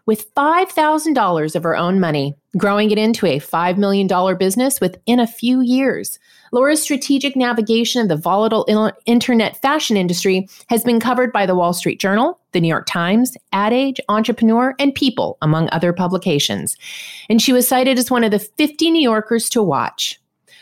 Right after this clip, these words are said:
Laura co-founded Women's Media Lab, an educational mentorship to help women launch and grow their businesses. And she served as creative director at iVillage, the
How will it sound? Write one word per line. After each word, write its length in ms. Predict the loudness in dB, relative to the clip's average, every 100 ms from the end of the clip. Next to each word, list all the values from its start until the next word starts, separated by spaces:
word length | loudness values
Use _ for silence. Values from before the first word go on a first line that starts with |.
| -4
Laura 220 | 0 0
co-founded 640 | 0 0 0 2 2 2 2
Women's 360 | 2 4 2
Media 320 | 4 4 2 0
Lab, 340 | 0 -4 -8 -16 _
an 140 | -4 0
educational 560 | 0 0 0 0 2
mentorship 640 | 2 0 0 -2 0 -2 -2
to 80 | -2
help 200 | -2 0
women 220 | 0 0
launch 360 | 0 0 -2 -2
and 120 | -2
grow 220 | -2 0 0
their 160 | 0
businesses. 640 | 0 0 2 2 2 0 -2 -8 -16 -10 -2
And 100 | 0
she 140 | 2
served 260 | 2 0 -2
as 120 | -4
creative 400 | -2 0 0 0
director 360 | 0 -2 -2
at 100 | -2 -2
iVillage, 640 | -2 0 0 0 -2 -8 -14 _
the 200 | -4 -4